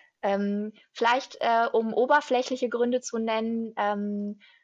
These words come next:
weil mir das, äh, kopfmäßig sehr gut tut und weil ich den kreativen Prozess sehr gerne mag.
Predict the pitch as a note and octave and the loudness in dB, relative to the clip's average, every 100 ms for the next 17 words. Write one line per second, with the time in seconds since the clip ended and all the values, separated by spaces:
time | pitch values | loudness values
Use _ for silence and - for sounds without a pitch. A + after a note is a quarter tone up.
0 | _ - G3+ G#3+ G#3+ G3+ G3+ - - - | _ 0 0 2 0 0 -2 -4 -16 -12
1 | F#3+ F#3+ F#3+ F#3+ F#3+ G3+ _ _ _ - | -8 -6 -4 -4 -6 -8 _ _ _ -12
2 | - C4 - - B3 A#3 A#3+ A3 G3 G3+ | -2 -2 -2 -4 -2 -2 -2 -6 -2 -2
3 | F#3+ - D#4 - - - D#4 A#4 - _ | -2 -4 -8 -8 -12 -6 -4 -4 -8 _
4 | _ _ _ _ A#3 A3+ A3 A3 A3 A3 | _ _ _ _ -4 0 0 0 -4 -6
5 | G#3+ - A3 G#3+ - A3+ G#3+ G#3+ G#3+ - | -4 -2 -2 -2 -6 -4 -4 -4 -6 -6
6 | A3 G#3+ - A3 G#3+ - G3 F3+ F3 F3 | -6 -4 -2 -4 -4 -4 -2 0 -2 -4
7 | F3 E3+ E3 F3 - | -4 -6 -4 -6 -10